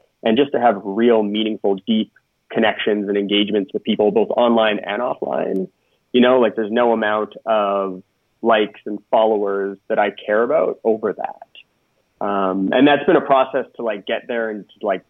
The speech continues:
play that. But I just, I made a conscious point probably a year and a half ago, and it was just sitting there, like, eighty-year-old me would be pissed at the end of my life if I sat there and I had this facade of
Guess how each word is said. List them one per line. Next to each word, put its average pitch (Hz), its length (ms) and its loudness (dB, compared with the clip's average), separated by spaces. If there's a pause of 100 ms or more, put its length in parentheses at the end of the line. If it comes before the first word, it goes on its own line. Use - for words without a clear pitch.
play 117 200 2
that. 160 300 4
But 117 100 2
I 117 80 4
just, 117 180 0 (100)
I 120 100 4
made 127 200 6
a 117 40 2
conscious 117 360 -2 (100)
point 113 320 0
probably 107 260 0
a - 20 -2
year 110 160 0
and 101 80 -4
a 98 80 -10
half 98 200 -2
ago, 170 280 2
and 107 240 -2 (440)
it 110 80 2
was 110 200 2
just - 240 -2
sitting 117 240 2
there, 110 240 4
like, 95 180 0 (320)
eighty-year-old 135 580 4
me 120 340 -4
would 117 160 -8
be 101 140 -10 (200)
pissed 131 300 -2
at 120 100 -6
the 117 120 -4
end 110 160 -4
of 104 100 -8
my 101 160 -2
life 95 360 2 (840)
if 127 140 2
I - 200 0
sat 214 280 -2
there - 420 -6 (300)
and 107 680 -6
I 110 140 2
had 113 240 0
this 107 140 -2 (120)
facade 117 600 2
of 104 180 -6